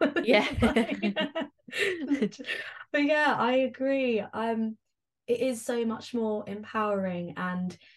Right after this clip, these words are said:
Speaker 1: a lot more flexible. And do you know what? I sometimes, <sighs> as much as I love group travel, there is so much faff. Like, you can't herd the sheep all together. So when you're waking up and you feel like the shepherd and
Speaker 2: Mm.
Speaker 1: you're going, "Right, well, eight A M, not gonna wait for anyone.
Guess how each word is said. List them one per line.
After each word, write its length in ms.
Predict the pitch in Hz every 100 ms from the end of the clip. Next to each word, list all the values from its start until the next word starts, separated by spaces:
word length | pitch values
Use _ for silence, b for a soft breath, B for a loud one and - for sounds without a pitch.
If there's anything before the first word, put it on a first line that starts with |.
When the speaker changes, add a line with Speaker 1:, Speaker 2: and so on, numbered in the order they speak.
| b _ -
Speaker 1:
a 80 | 208
lot 220 | 220 196
more 160 | 208 202
flexible. 520 | 202 190 - 196 180
And 100 | 196
do 120 | 202
you 60 | 233
know 120 | 247
what? 120 | 240
I 140 | 208 208
sometimes, 580 | 214 208 202 196 185 -
<sighs> 420 | - - - _ -
as 160 | 202
much 120 | 240
as 80 | 226
I 80 | 226
love 320 | 220 208 196
group 280 | - 202 196
travel, 340 | - 196 180
there 140 | 170 170
is 140 | 170
so 240 | - 190 175
much 300 | 165 - -
faff. 280 | 170 202 - _ -
Like, 340 | 170 160 - b b b b _ _ _ _ _ -
you 140 | 196
can't 540 | - - 208 196 190
herd 400 | - - 202 185
the 120 | 180 190
sheep 460 | - 202 214 -
all 140 | 202 185
together. 580 | 202 196 185 185 214 226
So 160 | - 196
when 160 | 208
you're 100 | 226
waking 360 | 214 208 202 220
up 260 | 190 151 -
and 120 | 185
you 100 | 190
feel 180 | - 190
like 120 | 180
the 60 | 185
shepherd 460 | - 196 - 175 170
and 100 | 156
Speaker 2:
Mm. 60 |
Speaker 1:
you're 80 | 180
going, 220 | 175 175
"Right, 280 | 180 185 175
well, 360 | 196 185 175 B B B -
eight 260 | 220 202 -
A 40 |
M, 400 | 196 190 196 202 -
not 160 | 214 196
gonna 140 | 208
wait 200 | 202 -
for 80 | 208
anyone. 460 | 202 196 190 196